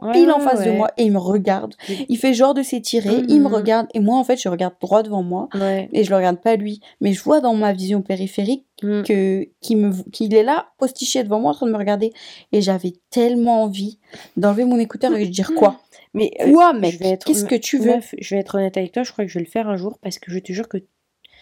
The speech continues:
Speaker 1: pour
Speaker 2: Mais je
Speaker 1: vous
Speaker 2: pense qu'il
Speaker 1: dire,
Speaker 2: faudrait juste
Speaker 1: je
Speaker 2: dire, « Tu
Speaker 1: suis
Speaker 2: peux arrêter de me regarder, s'il te plaît ? »
Speaker 1: je suis à la salle cinq jours sur sept, du lundi au vendredi.
Speaker 2: Mm.
Speaker 1: À chaque fois que j'y suis et qu'il y est, meuf, à chaque fois,
Speaker 2: Mhm.
Speaker 1: malgré moi, par séance, il y a au moins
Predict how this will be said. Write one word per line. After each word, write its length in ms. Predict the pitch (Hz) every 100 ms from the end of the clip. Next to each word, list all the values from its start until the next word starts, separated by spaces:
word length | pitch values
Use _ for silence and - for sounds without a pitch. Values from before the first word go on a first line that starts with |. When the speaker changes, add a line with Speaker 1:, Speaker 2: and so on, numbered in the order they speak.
| _ _ - -
Speaker 1:
pour 100 | -
Speaker 2:
Mais 60 | 233
je 60 |
Speaker 1:
vous 20 | 233
Speaker 2:
pense 100 | 339
qu'il 80 |
Speaker 1:
dire, 80 | 320
Speaker 2:
faudrait 200 | 247 277
juste 140 | 254 226
Speaker 1:
je 40 |
Speaker 2:
dire, « 140 | 320 -
Tu 60 | 262
Speaker 1:
suis 40 |
Speaker 2:
peux 80 | 277
arrêter 220 | 311 294 247
de 60 |
me 40 | 233
regarder, 240 | 214 220
s'il 80 | 247
te 40 |
plaît ? » 140 | 233 214
Speaker 1:
je 140 | 190
suis 320 | 214 - 247 269
à 100 | 226
la 160 | 208
salle 460 | 196 - 208 226 - -
cinq 440 | - - 233 226
jours 280 | 214 214 226
sur 220 | - 214
sept, 340 | - 185 - 180
du 120 | 185
lundi 380 | 196 202 214 208
au 100 | 226
vendredi. 540 | 196 208 190 180 - 180 -
Speaker 2:
Mm. 260 | 214 208 208 208 _ _ _ -
Speaker 1:
À 140 | 185
chaque 500 | 190 - - 262 247
fois 220 | - 233 226
que 160 | 214
j'y 180 | 190 185
suis 380 | - - 180 -
et 100 | 185
qu'il 280 | - 190 190
y 140 | 180
est, 120 | 190
meuf, 320 | 202 214 214 - -
à 140 | 202 202
chaque 800 | - - - - - 285 277 -
fois, 460 | - - 196 - -
Speaker 2:
Mhm. 420 | 220 214 202 208 - -
Speaker 1:
malgré 580 | 208 226 233 208 214 208
moi, 340 | 190 185 208 _ _ _ _ -
par 160 | 254
séance, 480 | - - 202 208 -
il 40 | 196
y 20 |
a 100 | -
au 100 | 214
moins 280 | 208 208